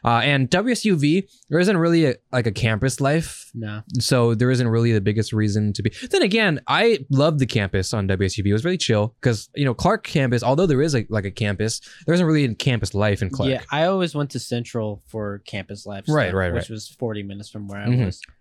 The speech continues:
Speaker 2: But I also had friends that were up there that
Speaker 1: Yeah, yeah, yeah.
Speaker 2: moved up there at the same time I moved up to Yakima.
Speaker 1: For sure.
Speaker 2: So, like, every other weekend I was going up there
Speaker 1: Yeah,
Speaker 2: for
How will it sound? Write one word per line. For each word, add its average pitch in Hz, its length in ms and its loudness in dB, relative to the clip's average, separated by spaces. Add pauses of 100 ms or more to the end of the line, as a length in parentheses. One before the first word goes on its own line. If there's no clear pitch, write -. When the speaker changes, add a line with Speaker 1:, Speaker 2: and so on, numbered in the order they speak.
Speaker 2:
But 139 220 -2
I 151 100 -2
also 160 180 -2
had 139 160 -4
friends 117 360 -8
that 107 200 -10
were 104 60 -12
up 104 120 -12
there 110 160 -8
that 185 160 -2
Speaker 1:
Yeah, 208 100 4
yeah, 123 120 4
yeah. 98 200 2
Speaker 2:
moved 135 220 0
up 127 160 -2
there 120 120 -2
at 113 100 -8
the 110 80 -8
same 110 200 -6
time 104 240 -8
I 104 120 -6
moved 101 200 -8
up 98 140 -8
to 92 80 -16
Yakima. 95 540 -12
Speaker 1:
For 123 120 2
sure. 104 180 2
Speaker 2:
So, 120 200 0
like, 110 220 -2
every 139 260 0
other 117 160 0
weekend 107 320 -4
I 95 80 -6
was 101 140 -12
going 98 180 -8
up 95 160 -12
there 95 120 -8
Speaker 1:
Yeah, 95 40 -10
Speaker 2:
for 180 60 -2